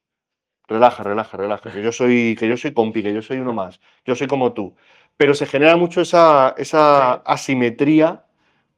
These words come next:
Speaker 2: Como de inalcanzable, ¿no? Un poco como
Speaker 1: Exactamente, exactamente. Y, y YouTube en ese sentido sí que es cierto que te da una, que te da un,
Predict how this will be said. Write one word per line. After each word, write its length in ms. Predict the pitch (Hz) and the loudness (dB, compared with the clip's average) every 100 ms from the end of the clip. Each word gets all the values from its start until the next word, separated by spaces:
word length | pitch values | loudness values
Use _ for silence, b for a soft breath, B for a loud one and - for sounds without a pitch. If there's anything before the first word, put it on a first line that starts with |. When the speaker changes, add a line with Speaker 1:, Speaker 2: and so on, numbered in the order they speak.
| _ _ _ _ | _ _ _ _
Speaker 2:
Como 180 | 135 127 | -8 -6
de 80 | |
inalcanzable, 640 | 131 127 117 120 156 151 123 | -4 -8 -10 -4 -2 -2 -4
¿no? 80 | 160 | -8
Un 60 | |
poco 80 | 139 | -6
como 40 | |
Speaker 1:
Exactamente, 720 | 139 - 147 127 139 127 127 107 | -6 -4 -6 -2 -4 -4 -6 -8
exactamente. 840 | - 139 - 120 117 113 101 - | -6 -8 -4 -6 -6 -8 -10 -8
Y, 460 | 127 120 117 110 143 | -10 -10 -8 -4 -4
y 40 | |
YouTube 300 | 135 139 180 | -2 0 4
en 80 | 214 | 4
ese 160 | 208 196 | 4 0
sentido 420 | 185 175 196 202 | -4 -2 2 0
sí 140 | 196 | 0
que 120 | 170 | -6
es 180 | 160 - | -6 -6
cierto 560 | - 180 196 190 254 320 b b b b _ | 0 2 2 0 -6 -6 b b b b _
que 160 | 151 | 0
te 140 | 143 127 | 4 6
da 140 | 135 | 6
una, 760 | 165 170 160 143 131 113 113 - | 6 6 6 6 4 4 0 -6
que 120 | 139 | -6
te 100 | 135 | 0
da 100 | 123 | 0
un, 80 | 143 | 0